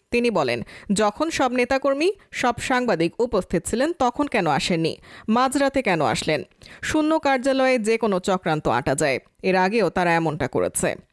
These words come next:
মঙ্গলবার ষোলো জুলাই দিবাগত রাত একটার দিকে অনলাইনে এক সংবাদ সম্মেলনে তিনি এসব কথা বলেন। রিজভী বলেন, এই অভিযানের আগে নয়াপল্টনে বিএনপির কেন্দ্রীয় কার্যালয়ের সামনে ককটেল বিস্ফোরণ ঘটানো হয়েছে,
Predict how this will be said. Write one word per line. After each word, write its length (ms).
মঙ্গলবার 420
ষোলো 260
জুলাই 260
দিবাগত 400
রাত 220
একটার 320
দিকে 300
অনলাইনে 540
এক 220
সংবাদ 360
সম্মেলনে 480
তিনি 280
এসব 240
কথা 240
বলেন। 280
রিজভী 280
বলেন, 320
এই 260
অভিযানের 440
আগে 340
নয়াপল্টনে 600
বিএনপির 360
কেন্দ্রীয় 360
কার্যালয়ের 460
সামনে 420
ককটেল 360
বিস্ফোরণ 440
ঘটানো 360
হয়েছে, 420